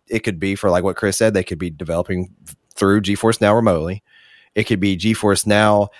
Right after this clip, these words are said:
having a list of games that they are, who knows,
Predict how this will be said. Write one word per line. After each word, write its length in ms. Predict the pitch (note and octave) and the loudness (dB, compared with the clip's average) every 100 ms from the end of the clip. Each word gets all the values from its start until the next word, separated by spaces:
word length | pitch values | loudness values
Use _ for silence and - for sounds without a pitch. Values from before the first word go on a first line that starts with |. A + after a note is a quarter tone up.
| _ | _
having 400 | - A2+ G#2+ G#2 - | 0 2 2 0 -2
a 100 | G#2 | 0
list 260 | G2+ A2+ F#2+ | 2 0 -2
of 120 | E2 | -2
games 440 | G#2 G#2+ B2 A#2 | 0 2 2 2
that 100 | A2+ | 0
they 320 | A2 A2 A2 | 2 2 2
are, 580 | - G2 G2+ G2 F#2+ F#2+ | 2 2 4 4 2 0
who 1200 | F2 F#2+ - F2 G2 - _ _ _ - - D3+ | -2 -8 -14 -14 -14 -14 _ _ _ -20 -4 0
knows, 380 | B2 D#2 C2 - | 0 0 -4 -12